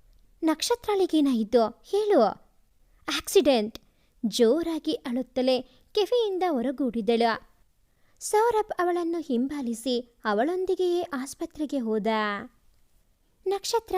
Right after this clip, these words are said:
ಅವನ ಮಗಳೇ ಎಂದು ತಿಳಿದರೆ ಅವನು ಹೇಗೆ ರಿಯಾಕ್ಟ್ ಆಗುತ್ತಾನೆ? ಅವನ ಮಗಳೆಂದು ಅವನು ಒಪ್ಪಿಕೊಳ್ಳುತ್ತಾನಾ? ಮುಂದೆ ಏನಾಗುತ್ತದೆ? ಇವರಿಬ್ಬರು ಒಂದಾಗುತ್ತಾರಾ?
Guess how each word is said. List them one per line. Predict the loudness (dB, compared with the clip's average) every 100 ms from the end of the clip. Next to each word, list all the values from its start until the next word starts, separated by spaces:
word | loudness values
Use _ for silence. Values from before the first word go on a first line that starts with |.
| -2
ಅವನ | -2 0 0
ಮಗಳೇ | -2 -2 -4
ಎಂದು | -2 -2 -2
ತಿಳಿದರೆ | -2 -4 -2 0 0 -2 _ _ _ _ _ -8
ಅವನು | -2 0 0
ಹೇಗೆ | 2 0 2 0
ರಿಯಾಕ್ಟ್ | 0 -2 -4
ಆಗುತ್ತಾನೆ? | -4 -6 -4 -4 -2 -4 _ _ _ _ _ _ _ _ _ _ -4
ಅವನ | 0 2
ಮಗಳೆಂದು | 4 2 2 0 2 0
ಅವನು | 2 0 0
ಒಪ್ಪಿಕೊಳ್ಳುತ್ತಾನಾ? | -2 -2 0 2 0 0 0 2 2 0 -6 _ _ _ _ _ _ _ _ 2
ಮುಂದೆ | 4 4 4 2
ಏನಾಗುತ್ತದೆ? | 0 -4 -6 -2 2 2 0 _ _ _ _ _ _ _ _ -6
ಇವರಿಬ್ಬರು | -2 0 0 0 0 2
ಒಂದಾಗುತ್ತಾರಾ? | 2 0 -2 -4 -4 0 2 2 0